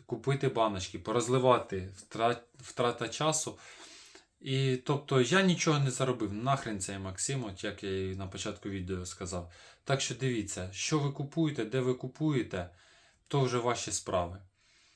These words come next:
Я хотів пояснити за ціну, як вона повинна формуватися і на що ви звер-, е, звертайте увагу. Е, телефонуйте на Сингенту,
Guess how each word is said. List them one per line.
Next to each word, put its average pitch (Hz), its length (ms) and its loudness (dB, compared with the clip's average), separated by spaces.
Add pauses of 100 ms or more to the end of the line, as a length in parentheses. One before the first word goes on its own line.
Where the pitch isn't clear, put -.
(320)
Я 131 120 2
хотів 135 340 -2
пояснити 131 580 2
за 127 140 -2
ціну, 135 380 0
як 120 240 0
вона 117 180 -2
повинна 120 360 -4
формуватися 127 920 -2 (340)
і 113 80 -4
на 110 120 -4
що 131 200 0
ви 120 100 0
звер-, 104 640 -8
е, 98 40 -8
звертайте 101 580 -4
увагу. 85 480 -8 (480)
Е, 117 40 -8 (300)
телефонуйте 208 640 0
на 131 120 0
Сингенту, 113 720 -6